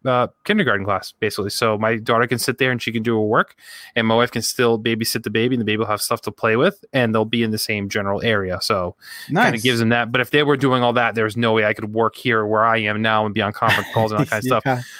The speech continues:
Speaker 1: So I got
Speaker 2: No
Speaker 1: kicked
Speaker 2: way.
Speaker 1: into an unfinished part of the basement, and, um, we started it today. I, I, I shared some pictures in the Flexipose Discord.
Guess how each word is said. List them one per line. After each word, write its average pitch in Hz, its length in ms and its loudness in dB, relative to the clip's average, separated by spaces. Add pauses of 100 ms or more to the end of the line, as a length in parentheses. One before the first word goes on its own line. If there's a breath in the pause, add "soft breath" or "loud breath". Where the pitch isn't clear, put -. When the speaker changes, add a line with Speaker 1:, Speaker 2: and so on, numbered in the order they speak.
(160 loud breath)
Speaker 1:
So 247 120 2
I 240 60 6
got 240 120 4
Speaker 2:
No 233 80 2
Speaker 1:
kicked 220 100 2
Speaker 2:
way. 120 120 4
Speaker 1:
into 196 200 0
an 190 180 0
unfinished 147 400 -2
part 127 140 0
of 127 40 -4
the 135 60 -6
basement, 117 460 -4
and, 113 260 -2
um, 110 300 -4 (840)
we 131 120 -2
started 131 320 2
it 123 80 -2
today. 123 240 2
I, 110 300 0
I, 113 240 -8
I - 20 -4
shared 107 320 -6
some 107 140 -12
pictures 113 360 -6
in 107 80 -4
the 104 80 -6
Flexipose 107 560 -4
Discord. 107 560 -4